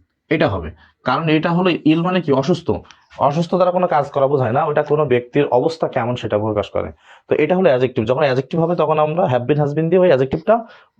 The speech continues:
বসিয়ে দেবো। তো আমাদের এখানেও ঠিক একইভাবে হচ্ছে he has been absent for a week, সে এক সপ্তাহ যাবৎ কি? অনুপস্থিত, এক সপ্তাহ যাবৎ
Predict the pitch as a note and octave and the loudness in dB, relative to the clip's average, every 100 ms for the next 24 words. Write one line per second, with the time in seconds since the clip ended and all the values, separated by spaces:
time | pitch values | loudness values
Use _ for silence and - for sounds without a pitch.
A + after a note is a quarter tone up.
0 | E3 F#3 C#3 G2+ F#2+ - _ _ C#3+ C3 | -2 0 0 0 -2 -4 _ _ -2 0
1 | C#3+ D#3+ E3 E3 F3 G#3 G3+ - C#3 D#3 | 2 2 2 2 0 0 0 0 0 2
2 | E3 D#3 D#3 D3 D3 D3 A#2+ A#2+ D#3+ F3 | 2 0 0 -2 -2 0 0 0 -2 -2
3 | D#3+ - F#3 - B2+ B2 D#3+ E3+ - _ | -4 -4 -8 -2 0 2 2 0 -14 _
4 | _ - B2+ - D#3+ D#3+ C3 - E3 F3 | _ -2 0 0 -2 0 -2 -4 -4 0
5 | C#3+ D#3+ A3 A3 _ _ _ - A#2+ F#2 | 2 2 0 -4 _ _ _ -2 -2 -2
6 | - D3+ D#3 C3 - - - B2 D3+ - | -2 0 0 -2 -6 -8 -6 -4 -4 0
7 | D3 E3+ | 2 2